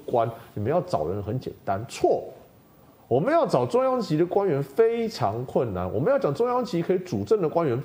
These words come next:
非常困难。我如果是，如果说我身为基隆市副议长，我要去找一个中央交-，交通部的人，我要透过很多关系，我要去找，找我认识的立法委员，然后我找认识立法委员之后跟他们约时间，然后跟他们约时间，看他们部会，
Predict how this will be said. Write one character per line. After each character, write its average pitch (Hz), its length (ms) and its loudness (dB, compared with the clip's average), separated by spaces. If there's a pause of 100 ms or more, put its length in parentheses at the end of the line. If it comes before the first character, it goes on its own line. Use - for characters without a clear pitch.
非 185 260 0
常 107 300 -6
困 95 340 -4
难。 67 180 -8 (1000)
我 143 280 2
如 247 160 2
果 185 120 4
是， 226 220 0 (100)
如 214 140 0
果 160 140 4
说 226 120 2
我 92 320 0
身 - 200 -2
为 131 80 2
基 143 140 -2
隆 117 120 2
市 127 140 -2
副 123 200 -2
议 107 120 -2
长， - 200 -2 (380)
我 107 160 2
要 202 100 4
去 294 200 0
找 - 340 0
一 202 80 -2
个 160 140 2
中 180 180 0
央 180 220 2
交-， 185 180 0
交 170 140 2
通 180 180 0
部 160 140 0
的 110 80 2
人， 90 240 0
我 117 120 2
要 220 80 2
透 226 220 0
过 202 180 2
很 98 240 -4
多 160 160 2
关 147 280 0
系， 139 200 -2 (220)
我 123 80 2
要 147 80 4
去 202 160 -2
找， 123 180 0
找 139 120 0
我 147 160 2
认 151 160 0
识 135 180 -2
的 113 120 2
立 143 120 0
法 104 160 2
委 101 220 2
员， 90 180 -2
然 98 100 0
后 110 60 4
我 131 100 2
找 107 160 -2
认 131 140 0
识 143 80 -4
立 131 80 0
法 117 120 2
委 101 80 0
员 98 60 -4
之 113 60 -2
后 107 80 -2
跟 127 80 -4
他 131 80 0
们 117 100 -2
约 120 160 0
时 107 240 -4
间， 113 160 0 (220)
然 - 0 -
后 120 80 0
跟 151 100 0
他 156 60 2
们 147 80 0
约 156 100 2
时 139 140 -6
间， 143 140 -2
看 156 120 -6
他 160 80 2
们 139 80 0
部 165 140 -2
会， 147 160 2